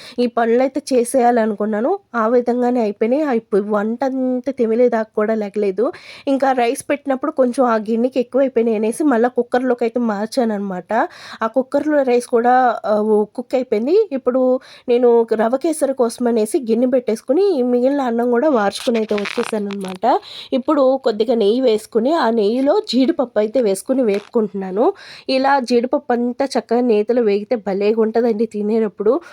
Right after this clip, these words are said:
నార్మల్‌గా అయినా మనం తినాలి అనుకున్నప్పుడు ఇలా నేతిలో జీడిపప్పు వేసేసుకుని, ఉప్పు, కారం జల్లుకుని తింటే చాలా బాగుంటదన్నమాట. ఎప్పుడైనా ఒకసారి స్నాక్ కింద అలా ట్రై చేయండి, భలేగా ఉంటది. పిల్లలు కూడా చాలా ఇష్టంగా తినేస్తారు. పిల్లలకు కూడా ఆ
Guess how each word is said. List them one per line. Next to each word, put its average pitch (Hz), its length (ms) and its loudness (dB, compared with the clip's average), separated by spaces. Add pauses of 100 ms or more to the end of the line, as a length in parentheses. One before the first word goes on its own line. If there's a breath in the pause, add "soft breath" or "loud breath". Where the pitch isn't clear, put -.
(160 loud breath)
నార్మల్‌గా 226 540 0
అయినా 247 180 0
మనం 247 240 0
తినాలి 220 460 0
అనుకున్నప్పుడు 214 560 -2
ఇలా 233 220 2
నేతిలో 220 560 0
జీడిపప్పు 226 480 -2
వేసేసుకుని, 220 800 0 (340 loud breath)
ఉప్పు, 247 340 0
కారం 226 320 0
జల్లుకుని 208 460 0
తింటే 220 260 0
చాలా 214 440 -4
బాగుంటదన్నమాట. 208 880 -4
ఎప్పుడైనా 233 540 0
ఒకసారి 220 400 -4
స్నాక్ 220 400 -4 (100)
కింద 240 180 0
అలా 214 200 -2
ట్రై 208 260 -2
చేయండి, 226 340 0
భలేగా 208 400 -2
ఉంటది. 208 380 -2 (360 loud breath)
పిల్లలు 294 280 0
కూడా 311 160 0 (100)
చాలా 240 140 2
ఇష్టంగా 262 340 -2
తినేస్తారు. 220 540 -2
పిల్లలకు 220 400 0
కూడా 240 200 0
ఆ 233 40 -2